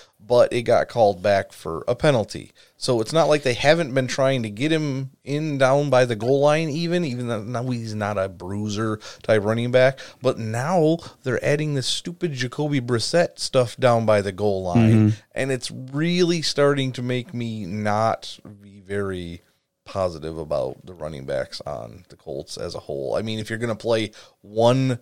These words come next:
Speaker 1: running back on the Colts, I would play Nyheim Hines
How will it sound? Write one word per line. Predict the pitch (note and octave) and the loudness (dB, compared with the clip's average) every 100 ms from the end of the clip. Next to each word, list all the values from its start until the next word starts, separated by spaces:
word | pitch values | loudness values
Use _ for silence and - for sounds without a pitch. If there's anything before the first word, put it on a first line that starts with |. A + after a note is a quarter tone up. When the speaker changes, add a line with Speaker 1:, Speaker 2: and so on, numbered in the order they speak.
| _ | _
Speaker 1:
running | G#2 A#2+ C3 C3+ | -2 0 0 2
back | A#2+ C3 | 2 2
on | C3 C3 | 0 -2
the | B2 | -2
Colts, | B2 C3 C3+ - | -2 -2 -4 -4
I | G2+ | -4
would | G2 F2 - | -4 -8 -10
play | G#2 G#2 A#2 | -2 0 0
Nyheim | A#2 B2 C3+ | 0 0 -2
Hines | A#2+ C3 C#3 D3+ D3+ | 0 0 0 0 -4